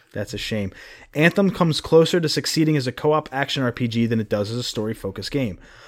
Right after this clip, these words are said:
But it does, uh, but only does so after trying to grind through its repetitive main quests. And even at that, its standout elements like flashy combat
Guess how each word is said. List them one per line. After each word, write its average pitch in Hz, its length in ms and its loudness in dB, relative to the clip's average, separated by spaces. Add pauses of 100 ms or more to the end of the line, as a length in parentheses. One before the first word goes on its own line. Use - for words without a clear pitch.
(140)
But 143 100 4
it 143 180 2
does, 147 420 4 (260)
uh, 139 180 4
but 143 140 4
only 202 180 8
does 170 300 8
so 143 220 4
after 135 340 2
trying 143 320 0
to 123 80 -2
grind 123 500 4
through 135 140 2
its 117 160 -2
repetitive 127 560 0
main 113 260 0
quests. - 480 -10 (300)
And 135 180 0
even 165 240 4
at - 140 0
that, 135 260 4
its - 180 -6
standout 151 400 2
elements 139 360 2
like 117 120 -2
flashy 127 400 -2
combat 131 540 0